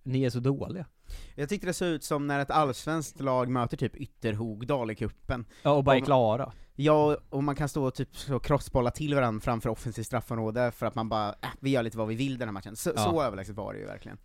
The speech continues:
Speaker 1: Ja, och de gjorde mål på så konstiga hörnvarianter och, du vet, liksom, bara snygga grejer. Alltså, hela
Speaker 2: Ja.
Speaker 1: tiden.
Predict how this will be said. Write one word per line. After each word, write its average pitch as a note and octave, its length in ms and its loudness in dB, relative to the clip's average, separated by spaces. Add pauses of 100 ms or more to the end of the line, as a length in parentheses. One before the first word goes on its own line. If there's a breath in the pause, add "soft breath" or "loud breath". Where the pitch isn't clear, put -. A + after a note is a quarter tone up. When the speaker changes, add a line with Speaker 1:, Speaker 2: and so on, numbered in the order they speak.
(120)
Speaker 1:
Ja, A#2 300 2
och A#2 140 4
de A2+ 240 2
gjorde A2 200 0
mål G#2+ 240 -2
på G#2+ 80 -2
så G#2+ 100 -6
konstiga G#2+ 480 -6
hörnvarianter G2+ 760 -2
och, G2 60 -4
du G2 60 -6
vet, G2+ 160 -4
liksom, G2 380 -6
bara G2+ 360 2
snygga G2 360 -4
grejer. F#2+ 320 -6
Alltså, A2 160 -6
hela A2+ 200 2
Speaker 2:
Ja. G#2 60 -2
Speaker 1:
tiden. G2 340 -6